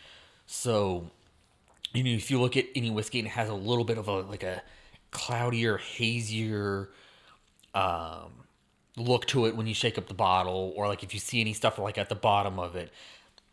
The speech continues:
that's one that's probably not chill filtered. So it kind of, it, it kind of makes it look clearer or more see-through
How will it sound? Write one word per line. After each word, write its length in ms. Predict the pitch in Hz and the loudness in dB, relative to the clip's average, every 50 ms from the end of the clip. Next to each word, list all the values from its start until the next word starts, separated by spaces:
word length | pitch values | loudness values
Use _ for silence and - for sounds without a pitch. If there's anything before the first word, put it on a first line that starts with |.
| _ _ _ _ _ - - - - 123 | _ _ _ _ _ -20 -20 -14 -4 2
that's 220 | - 123 107 - | 4 4 4 4
one 140 | 123 123 117 | 2 -2 -2
that's 140 | 107 101 - | -2 -4 -6
probably 320 | - - 117 104 101 101 | -2 2 2 2 2 0
not 500 | 87 82 82 87 87 90 90 92 95 - | -2 -6 -10 -4 -2 0 2 2 0 -2
chill 260 | - - - 95 92 98 | -2 -2 -2 -2 -2 -4
filtered. 540 | - - 98 104 - - 165 165 170 180 - - _ _ _ _ _ _ _ _ _ _ _ _ _ _ _ - - | -4 -4 -4 -4 -4 -4 -4 -4 -4 -4 -8 -16 _ _ _ _ _ _ _ _ _ _ _ _ _ _ _ -14 0
So 140 | - - 156 | 6 6 6
it 140 | 151 113 | 6 6
kind 160 | - 156 151 143 | 4 2 2 2
of, 180 | 135 131 117 - - - - - - - _ _ _ _ _ _ _ _ _ _ _ _ _ _ _ _ _ _ - 240 247 240 269 311 - - _ _ | 2 0 -2 -6 -12 -20 -20 -20 -20 -20 _ _ _ _ _ _ _ _ _ _ _ _ _ _ _ _ _ _ -20 -20 -20 -20 -18 -18 -20 -20 _ _
it, 60 | - 196 220 285 294 220 185 175 | -2 -2 -2 0 0 0 0 0
it 60 | 143 | 0
kind 260 | - - 175 180 175 | 0 2 4 4 6
of 240 | 175 151 131 131 - - - - _ _ _ _ _ _ _ _ _ _ _ _ - | 6 4 2 -2 -6 -12 -20 -20 _ _ _ _ _ _ _ _ _ _ _ _ -6
makes 260 | 135 135 135 123 - | -2 0 0 0 2
it 240 | - 139 - - 139 | 0 -2 -2 -4 -2
look 560 | 156 127 127 120 - - - _ _ - - | 0 0 0 0 -2 -8 -18 _ _ -14 -10
clearer 800 | - - - - 147 147 143 139 131 123 120 110 107 104 95 - - - | -10 -8 -6 -2 0 2 4 4 4 2 0 0 -2 -4 -8 -10 -6 -4
or 140 | 127 123 117 | -2 0 2
more 200 | 120 117 117 113 | 2 2 2 2
see-through 720 | 113 - - - 110 101 98 - - 98 92 90 85 85 | 2 0 -2 -2 -4 -4 -6 -8 -6 -4 -4 -4 -4 -6